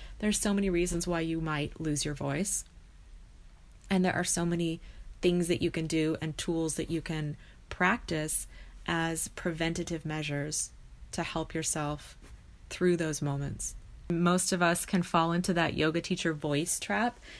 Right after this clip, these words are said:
And one is that, like, most,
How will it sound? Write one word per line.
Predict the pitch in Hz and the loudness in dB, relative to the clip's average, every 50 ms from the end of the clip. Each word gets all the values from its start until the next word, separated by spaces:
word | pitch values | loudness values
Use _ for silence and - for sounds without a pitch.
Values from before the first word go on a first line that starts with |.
| - - - | -16 -6 0
And | - 214 214 214 | 2 2 4 4
one | 214 226 233 262 | 4 2 2 2
is | 285 311 277 - | 2 2 2 2
that, | - 214 214 202 196 196 - - - - - - - - - - - - - - - - - - - - - - - - | 2 2 4 4 4 2 0 -2 -8 -16 -18 -18 -18 -18 -18 -18 -18 -18 -20 -20 -20 -20 -20 -20 -20 -20 -20 -20 -4 0
like, | - 233 - | 2 4 6
most, | - 240 240 262 302 330 - - - - - - | 8 8 8 8 8 8 6 4 2 0 -2 -4